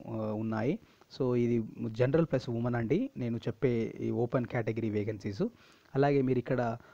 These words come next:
తొంభై ఐదు, తొంభై, ఎనభై ఐదు, ఎనభై మార్కులు వస్తే కనుక మీరు ఇక్కడ జాబ్ తెచ్చుకునే అవకాశం ఉంది. అంటే ఇక్కడ ఓపెన్‌లో మాత్రం తొంభై ఐదు మార్కులు రావాలి. అలాగే బీసీలో మాత్రం తొంభై. So, ఎస్సీ, ఎస్టీ, ఎస్టీలు మాత్రం ఎన్-, ఎనభై ఐదు, ఎనభై మార్కులు వస్తే మాత్రం మీరు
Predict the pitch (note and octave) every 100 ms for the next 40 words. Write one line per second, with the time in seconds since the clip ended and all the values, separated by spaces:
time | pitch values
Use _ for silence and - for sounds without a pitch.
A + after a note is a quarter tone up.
0 | - - C3+ D3+ C#3+ C#3 C#3 B2+ C3+ B2
1 | B2 B2 B2 - B2+ B2 B2+ B2 B2 B2
2 | - A#2+ A#2 A#2 A#2+ B2 A2 A2+ A#2+ B2
3 | B2+ A2+ - A#2+ A#2+ B2 A#2 A#2 A#2 A2
4 | - B2 A#2+ A2 - - _ - A#2+ A2+
5 | A#2+ B2 - - A#2 G#2+ G2+ G#2+ - A2
6 | G#2+ A2 A2 G#2 A2+ B2+ A#2+ B2 A#2 A2
7 | A#2+ C3+ B2 A#2+ A2+ A2+ G#2+ A2+ A2 A2
8 | G#2+ A2 - A2+ A2 A2 A#2+ F#3+ - -
9 | - A#2 A#2+ B2 B2+ A2+ A#2 C3 C3+ B2
10 | A#2+ A2+ B2 G#2+ A2 G#2+ A#2 C#3 - -
11 | _ - C3 A#2 A2 - C3 A#2 - -
12 | A#2 A2+ - B2 A#2 A2+ A2 B2 A2+ A2
13 | A2+ A2+ - A#2 A#2 A#2+ A#2 A#2 C3+ A#2
14 | A2+ A2 G#2+ A2 A#2+ G#2+ - A2 G#2+ A2
15 | G#2+ A2 A#2 G#2